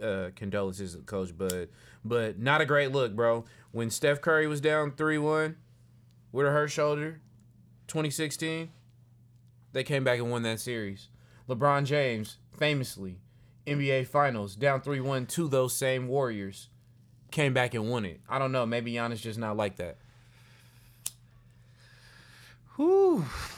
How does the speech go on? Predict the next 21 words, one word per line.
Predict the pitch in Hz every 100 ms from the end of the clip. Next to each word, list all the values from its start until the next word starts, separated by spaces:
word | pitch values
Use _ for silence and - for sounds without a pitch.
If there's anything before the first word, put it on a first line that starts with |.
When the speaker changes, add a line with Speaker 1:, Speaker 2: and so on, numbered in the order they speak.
| - - - - - - - - -
Speaker 1:
For | 151
everybody | 143 156 139 139
that's | 135 131
screaming | - 156 139
he's | 139 127
the | 117
best | 127 127
player | - 127 120
in |
the | 113
world, | 107 131 117 110
how | 123 131
so? | 131 147 127
When | 98 107 123
that | 131
shit | - 135
happened | 135 131
to | 127
Brown | 113 127 120
and | 117
Curry, | 143 139 120